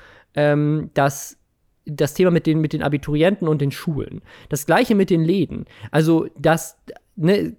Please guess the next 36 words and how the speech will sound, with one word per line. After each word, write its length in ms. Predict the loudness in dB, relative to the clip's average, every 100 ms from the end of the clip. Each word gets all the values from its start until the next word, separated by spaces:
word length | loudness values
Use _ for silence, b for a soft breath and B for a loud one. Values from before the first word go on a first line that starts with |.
| -6
es 180 | -4
gibt 240 | 0 -2 -2
keinerlei 440 | 0 2 4 4
wissenschaftlichen 720 | 2 0 0 0 -2 -4 -2
Beleg, 360 | 0 0 0 -4
also 180 | -8 -6
von 160 | -2 0
dem 100 | 0
ich 120 | 0
jetzt 180 | -2 -2
weiß, 300 | -2 0 -2
vielleicht 240 | -2 -4
sag, 140 | -4 -4
erzähle 200 | -4 -4
ich 40 |
jetzt 100 | -2
auch 160 | -2 -2
Quatsch, 180 | -2 -2
aber 180 | -4 -4 B B
meiner 220 | 0 2
Meinung 220 | 4 4 2
nach 180 | 0
gibt 120 | -2 -4
es 140 | -2
keinen 300 | 0 0 0
wissenschaftlichen 420 | -2 -2 -4 -4
Beleg, 240 | 0 0 2
der 120 | 0
sagt, 280 | 0 -2 -12 _
achthundert 520 | -2 -2 0 0 0 0
Quadratmeter 680 | 0 0 0 0 0 2
sind 160 | 2 2
genau 240 | 4 4
die 140 | 2 0
richtige 320 | -2 -4 -4
Zahl. 380 | -2 -4 -4